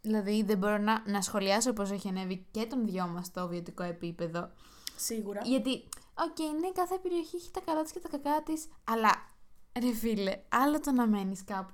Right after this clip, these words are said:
Speaker 1: που να μπορείς να, να βγεις με τα πόδια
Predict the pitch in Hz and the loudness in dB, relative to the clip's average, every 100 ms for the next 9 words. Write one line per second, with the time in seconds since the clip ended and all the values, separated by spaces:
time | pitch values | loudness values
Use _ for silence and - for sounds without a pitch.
0 | - 196 185 190 185 196 185 180 - - | -8 -6 -4 -2 0 0 -2 -4 -14 -2
1 | 226 202 190 208 208 202 196 196 185 185 | 2 4 4 6 6 4 2 0 0 0
2 | 180 180 180 | -2 -2 -2